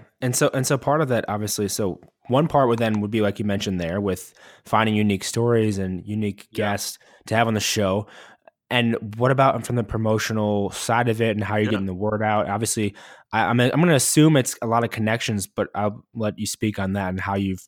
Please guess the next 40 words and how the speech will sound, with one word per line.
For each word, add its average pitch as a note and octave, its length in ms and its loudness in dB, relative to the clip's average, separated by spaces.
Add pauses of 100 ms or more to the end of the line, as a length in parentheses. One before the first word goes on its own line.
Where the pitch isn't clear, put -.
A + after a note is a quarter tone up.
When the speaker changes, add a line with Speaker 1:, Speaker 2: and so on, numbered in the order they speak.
Speaker 1:
promoted G#2 320 2
the G2 120 -6
Speaker 2:
Yeah. G2 140 -2
Speaker 1:
podcast G2 300 -6
and F2+ 120 -12
helped G2 200 -14
grow F#2+ 180 -2
it E2+ 140 -6
that F#2+ 160 -6
way. F2+ 240 -8
Speaker 2:
Yeah, C3 180 -12 (800)
for C#3+ 100 -14
sure. C3 360 -10
I A#2 60 -14
mean, C3+ 100 -8
I B2+ 80 -6
think E3+ 220 -8
a F#3+ 40 -4
lot B2+ 220 -2
of C3+ 120 -8
it C3+ 100 -6
is A#2 320 -8
just A#2+ 340 -10 (520)
um, G#2+ 360 -8 (260)
I A#2+ 80 -8
think D3+ 220 -10
people E3+ 200 -8
have D#3 120 -6
to B2+ 100 -10
realize, A#2+ 360 -4
like, G#2 160 -10
a A2+ 60 -10
podcast, B2+ 600 -6
you're A2 100 -10
basically A#2+ 400 -6
in A2+ 80 -10
the G#2+ 60 -12
content G#2+ 520 -12
business, B2 580 -14 (300)
um, F#2+ 340 -6